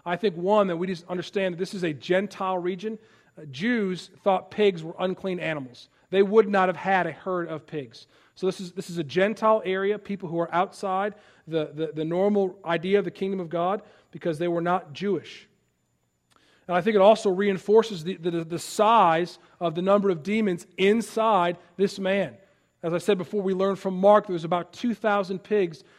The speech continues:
this great herd that rushed over the, the, the side of the cliff.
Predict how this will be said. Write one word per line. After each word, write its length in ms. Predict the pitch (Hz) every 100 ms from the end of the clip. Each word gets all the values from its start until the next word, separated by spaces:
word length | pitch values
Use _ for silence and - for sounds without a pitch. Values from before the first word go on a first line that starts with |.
| _ -
this 120 | 165
great 300 | 143 185 196
herd 320 | - 208 202
that 100 | 165
rushed 320 | 165 180 -
over 240 | 185 180 165
the, 120 | 160 165
the, 120 | 160
the 140 | 151 156
side 440 | 185 175 170 156 - _ _
of 100 | 165
the 60 | 151
cliff. 340 | - 175 147